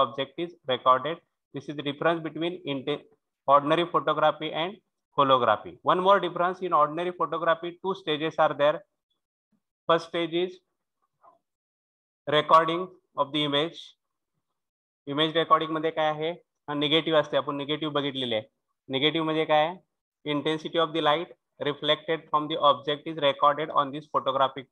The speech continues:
film. त्याला आपण निगेटिव्ह म्हणतो. ऑड-, म्हणजे जुने फोटोग्राफी, आताची नवीन डिजिटल फोटोग्राफी बघू नका,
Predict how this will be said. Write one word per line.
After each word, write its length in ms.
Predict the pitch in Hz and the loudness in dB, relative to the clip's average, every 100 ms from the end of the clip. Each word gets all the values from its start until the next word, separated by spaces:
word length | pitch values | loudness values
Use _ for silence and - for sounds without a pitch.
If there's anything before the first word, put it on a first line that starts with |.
| 113 | -8
film. 160 | 101 - _ _ _ _ _ _ _ _ | -8 -12 _ _ _ _ _ _ _ _
त्याला 160 | 131 143 | 2 4
आपण 220 | 143 156 | 4 -2
निगेटिव्ह 380 | 135 143 147 139 | -2 -2 -4 -6
म्हणतो. 200 | 127 127 | 0 2
ऑड-, 220 | 127 123 | 2 0
म्हणजे 240 | 131 131 | -10 -10
जुने 260 | 135 139 147 | -6 -4 -2
फोटोग्राफी, 560 | 151 143 143 143 131 135 | 0 2 2 2 2 0
आताची 300 | - 131 143 | -2 -6 -6
नवीन 320 | 139 143 147 | -6 -4 -4
डिजिटल 380 | 135 139 143 143 | -4 -4 -4 -4
फोटोग्राफी 420 | 151 135 139 139 143 | -4 0 0 0 -2
बघू 240 | 135 135 | -2 -2
नका, 260 | 123 120 | -2 -4